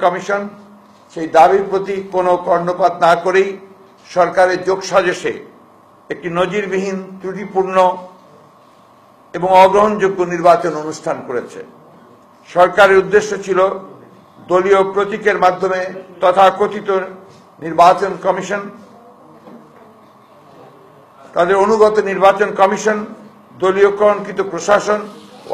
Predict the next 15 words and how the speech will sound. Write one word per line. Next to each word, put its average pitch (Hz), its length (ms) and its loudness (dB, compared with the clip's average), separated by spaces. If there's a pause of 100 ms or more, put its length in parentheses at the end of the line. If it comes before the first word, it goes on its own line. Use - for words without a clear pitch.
আইন 214 200 0
শৃঙ্খলা 202 400 -6
রক্ষাকারী 190 580 -2
বাহিনীকে 185 400 -2
ব্যবহার 180 260 2 (100)
করে 175 140 -2 (600)
জনগণের 170 520 -2
রায়কে 170 340 0 (100)
ছিনতাই 151 460 -4
করা 110 200 -6 (1300)
এবং 190 240 2 (640)
ছিনতাই 190 380 -2 (140)
করে 202 160 2 (100)
এক 180 80 0 (140)
নজিরবিহীন, 202 560 -4